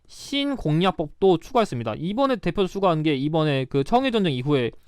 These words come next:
열강 이권 침탈 유형인데, 이것도 어떻게 하면 조금 더 쉽게 접근할 수 있을지 그런 암기법을 담았으며, 기존 공략 중에서도 '어? 경향이 좀 바뀐 게 있다. 오십일 때는 이런 경향 안 냈었는데 오십일쯤 되니까 이런 경향도 내는 거는 다시 그런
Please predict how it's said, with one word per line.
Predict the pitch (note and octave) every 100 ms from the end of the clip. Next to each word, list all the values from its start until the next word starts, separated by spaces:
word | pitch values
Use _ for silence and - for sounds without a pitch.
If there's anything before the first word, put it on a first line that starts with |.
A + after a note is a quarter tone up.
| - _ - - C#3+
열강 | D#3 G3 A3+
이권 | D#3+ D3 G3
침탈 | A3+ A#3 G3
유형인데, | C#3+ C3 D3 B2 - -
이것도 | - F3+ A#3+ F3+
어떻게 | E3 A#3
하면 | G3+
조금 | B3
더 | A#3
쉽게 | - A#3+
접근할 | E3+ G3 F3
수 | B2+
있을지 | - C#3 F#3 F3+
그런 | - F3+
암기법을 | F3 D3+ F#3+ G#3 F#3+
담았으며, | D#3 C#3+ C#3 C3+ C#3+ A2 - - - - - - -
기존 | - G3+ B3+
공략 | F3+ G#3 G3+
중에서도 | F3+ D#3 D#3+ C3+ - -
'어? | - A3+ - - -
경향이 | - G#3 B3+
좀 | G#3+
바뀐 | E3+ F#3
게 | D3+
있다. | A#2 A#2 A#2 - - -
오십일 | G#3 C4+ D4 C#4 A#3
때는 | G#3+
이런 | E3+ A#3
경향 | G#3 F#3 D3+
안 | D#3+
냈었는데 | F#3+ D#3+ C3+ F#3 C4+ -
오십일쯤 | F3 A3 C4+ A#3+ G#3
되니까 | E3+ D3 E3+
이런 | F3+ G#3+ A#3+
경향도 | F#3+ F#3+ G3+
내는 | D#3 D3+ D#3+
거는 | D3 E3 A3+ -
다시 | D3+ D3+ G3 - _
그런 | D#3+ D3+ D3